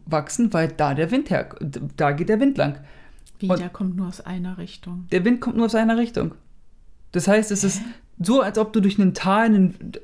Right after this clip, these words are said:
Speaker 1: in einem Tal bist, weißt du, wo
Speaker 2: Ja.
Speaker 1: links, rechts überall Bäume sind und dann kommt der Wind halt auch nur aus einer Richtung. Aber das ist dort eigentlich nicht so gegeben. Das ist ganz komisch, warum der Wind dort nur aus einer Richtung kommt. Weil
Speaker 2: Was
Speaker 1: das war
Speaker 2: soll
Speaker 1: das
Speaker 2: denn das bewirken?
Speaker 1: Weiß ich nicht.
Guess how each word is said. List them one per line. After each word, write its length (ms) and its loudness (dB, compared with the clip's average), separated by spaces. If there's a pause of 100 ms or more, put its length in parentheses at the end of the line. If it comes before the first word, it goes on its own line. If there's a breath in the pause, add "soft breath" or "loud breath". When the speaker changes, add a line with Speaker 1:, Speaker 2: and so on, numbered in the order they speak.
(300)
Speaker 1:
in 80 -10
einem 240 2
Tal 340 2
bist, 260 -4
weißt 220 0
du, 60 2
wo 40 2
Speaker 2:
Ja. 200 2
Speaker 1:
links, 320 0
rechts 200 -2
überall 280 0
Bäume 280 2
sind 220 0 (220 loud breath)
und 200 2
dann 140 4
kommt 220 0
der 100 2
Wind 180 4
halt 140 0
auch 120 -2
nur 140 2 (200)
aus 160 0
einer 240 4
Richtung. 280 0
Aber 160 0
das 200 0
ist 240 -4
dort 240 0
eigentlich 280 -4
nicht 200 -2
so 140 -2
gegeben. 520 0 (1300 soft breath)
Das 140 0
ist 220 -2
ganz 500 -2
komisch, 460 2
warum 280 2
der 140 0
Wind 220 2
dort 160 -2
nur 160 2
aus 80 -2
einer 260 0
Richtung 280 -2
kommt. 260 -4 (160 loud breath)
Weil 140 2
Speaker 2:
Was 80 0
Speaker 1:
das 80 -4
war 80 6
Speaker 2:
soll 20 0
Speaker 1:
das 120 0
Speaker 2:
denn 80 -2
das 120 -8
bewirken? 680 -4 (240)
Speaker 1:
Weiß 200 2
ich 120 -6
nicht. 200 -2